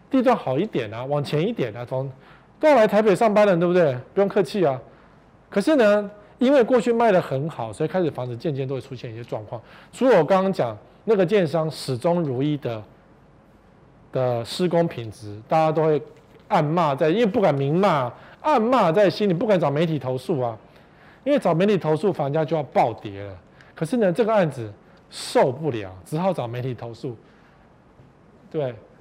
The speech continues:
一千多，呃，两千多万买新成屋新建中乳石，建商说：“我们只保固一年，中乳石不关我的屁事。”这样，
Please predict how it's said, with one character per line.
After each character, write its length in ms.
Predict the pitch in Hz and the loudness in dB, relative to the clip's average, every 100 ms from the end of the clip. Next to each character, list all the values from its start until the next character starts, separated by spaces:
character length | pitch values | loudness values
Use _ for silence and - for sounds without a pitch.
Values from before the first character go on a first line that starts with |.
| _ | _
一 100 | 262 | -4
千 400 | - - 233 233 | -4 0 2 2
多， 140 | 233 | 2
呃， 80 | 202 | 2
两 260 | 185 165 170 | 2 0 0
千 300 | 240 240 233 | 2 2 4
多 160 | 220 | 4
万 200 | 226 220 | 4 4
买 400 | 170 147 127 120 | 0 -4 -6 -6
新 240 | 117 196 196 | -8 -6 -6
成 160 | 156 147 | -6 -6
屋 80 | 170 | -6
新 180 | 185 | -4
建 220 | 180 180 135 | -4 -4 -2
中 300 | 202 185 196 | -2 0 0
乳 240 | 170 120 | -4 -6
石， 300 | 120 - 113 120 _ _ _ _ _ | -12 -14 -16 -16 _ _ _ _ _
建 140 | - 214 | -8 -4
商 160 | 208 | -4
说 160 | 196 220 233 | -2 0 0
：“我 60 | |
们 120 | 208 | -2
只 120 | 233 226 | -2 0
保 180 | 175 | 0
固 140 | 170 240 | 0 -2
一 100 | 233 | 0
年， 240 | 208 165 | 0 0
中 140 | 156 233 | 2 2
乳 100 | 190 | 2
石 100 | 175 | -2
不 120 | 202 | 0
关 120 | 214 | 2
我 60 | 180 | 2
的 80 | |
屁 240 | 147 - 165 | 0 -4 -6
事。” 260 | - 180 143 | -6 -8 -4
这 100 | |
样， 100 | 170 | -4